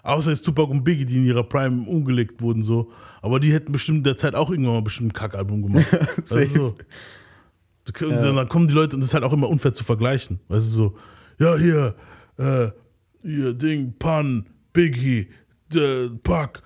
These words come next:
Speaker 2: <laughs>
Speaker 1: unfehlbar.“ Ja, weil die, weil die Dudes mit Anfang zwanzig, äh, erschossen wurden oder gestorben sind, Alter. Weißt du, so.
Speaker 2: Ja,
Speaker 1: Und ganz
Speaker 2: voll.
Speaker 1: ehrlich, ich sag jetzt was sehr Kontroverses auch. Big Pun, sein letztes Album,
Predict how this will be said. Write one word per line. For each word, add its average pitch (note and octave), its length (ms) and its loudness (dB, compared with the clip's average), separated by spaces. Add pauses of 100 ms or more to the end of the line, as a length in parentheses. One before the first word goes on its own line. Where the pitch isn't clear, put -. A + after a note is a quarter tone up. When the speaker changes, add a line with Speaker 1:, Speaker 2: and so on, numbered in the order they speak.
(200)
Speaker 2:
<laughs> - 240 -4
Speaker 1:
unfehlbar.“ D3+ 640 2
Ja, A3 340 0
weil E3 160 0
die, F#3 180 -8 (380)
weil F3+ 140 2
die A3 120 2
Dudes D4 260 4
mit B3+ 160 -2
Anfang B3 360 2
zwanzig, A#3 640 -2
äh, A#2 440 -8 (140)
erschossen A#3+ 480 0
wurden B3 180 2
oder G#3 160 2
gestorben G#3+ 440 0
sind, D3+ 180 2
Alter. G#2+ 280 0
Weißt C3+ 160 2
du, F3 60 0
so. F3 280 2 (280)
Speaker 2:
Ja, A3+ 200 -2
Speaker 1:
Und F3+ 80 4
ganz A#3 180 2
Speaker 2:
voll. A#3 100 2
Speaker 1:
ehrlich, B3 320 -2 (280)
ich - 160 -2
sag F#3 180 2
jetzt G3 120 -2
was F3 100 4
sehr F3 280 0
Kontroverses F3 640 0
auch. C#3 260 -2 (480)
Big - 220 0
Pun, F3+ 360 2 (140)
sein C3+ 260 0
letztes D#3 320 0
Album, C#3+ 420 0